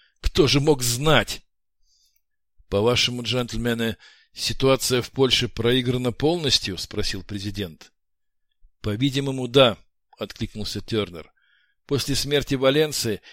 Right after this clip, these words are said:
и несчастных случаев с другими видными антикоммунистическими лидерами,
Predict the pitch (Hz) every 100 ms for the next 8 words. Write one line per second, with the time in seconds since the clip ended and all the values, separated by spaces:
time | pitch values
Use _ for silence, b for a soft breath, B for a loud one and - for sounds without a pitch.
0 | B 117 120 117 147 127 127 117 - 135
1 | - 123 104 117 120 143 135 123 120 120
2 | 120 127 120 113 123 123 123 120 - -
3 | 120 117 127 113 113 110 104